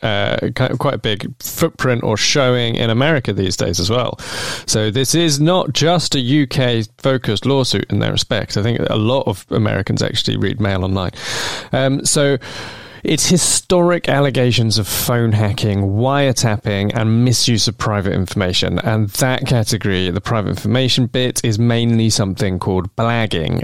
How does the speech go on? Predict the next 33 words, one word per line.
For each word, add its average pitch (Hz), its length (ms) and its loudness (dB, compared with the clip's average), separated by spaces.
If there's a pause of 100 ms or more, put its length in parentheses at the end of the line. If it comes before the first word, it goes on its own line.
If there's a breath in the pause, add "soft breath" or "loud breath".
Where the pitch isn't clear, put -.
Blagging 117 420 2
is 101 100 0
an 104 140 -2 (100)
English 131 480 2
word 87 340 2
for 92 120 -4
when 92 120 0
a 92 60 -2
person 107 480 0
tries 98 380 0
to 107 100 -2
kind 98 260 -2
of 90 140 -6
trick - 460 -2
somebody 92 760 0
into 95 280 -2
giving 120 380 -2
over 101 260 0
something 98 480 -2
they 101 140 0
shouldn't 117 580 0
give. 123 360 -2 (540 loud breath)
And 107 280 -4
its 117 220 -2
origins 110 680 2
are 120 220 0
far 127 320 0
more 117 160 2
benign, 101 640 0
really, 87 340 0
than 87 220 -2
this 85 240 -2
case. - 500 -2